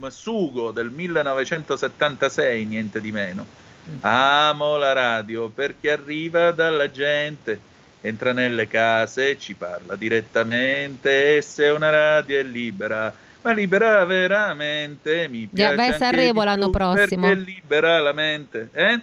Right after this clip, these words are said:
Speaker 1: A Sanremo devi andare.
Speaker 2: Sì, come no, a Sanremo settantanove però devo andare. Quello di ora non mi prendono di sicuro. Quindi devo andare a cantare con i Pandemonium, Tu fai schifo sempre, quella <laughs> canzone.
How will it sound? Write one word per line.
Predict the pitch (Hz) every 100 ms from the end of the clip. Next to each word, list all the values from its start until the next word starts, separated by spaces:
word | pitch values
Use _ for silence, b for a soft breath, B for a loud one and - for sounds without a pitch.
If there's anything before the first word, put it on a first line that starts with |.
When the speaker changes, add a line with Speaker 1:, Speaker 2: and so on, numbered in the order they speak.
| -
Speaker 1:
A | 190
Sanremo | 226 220 240 208
devi | 180 175
andare. | 170 175 165 156 160 - _ _ _ _ _ _
Speaker 2:
Sì, | - 165 147
come | 131 139 135
no, | 113 104
a | -
Sanremo | 151 - 151 147
settantanove | 139 147 156 147 147 139 110 104
però | 101 -
devo | - - 165
andare. | 135 110 98 -
Quello | 151 160
di | 156
ora | 170 190 180
non | 156 151
mi | 143
prendono | 151 151 147 139
di | 135
sicuro. | 127 127 113 101 101 98 - B B B B B -
Quindi | 139 123 117 120
devo | 156 175
andare | 190 202
a |
cantare | 196 202 190 226 226 208
con | 196 190
i |
Pandemonium, | 185 196 190 190 160 131 131 131 131
Tu | 214
fai | 208 175
schifo | 165 - 185 170
sempre, | 156 131 107 98 95 113
quella | 143 160
<laughs> | -
canzone. | - 214 - - 233 - 208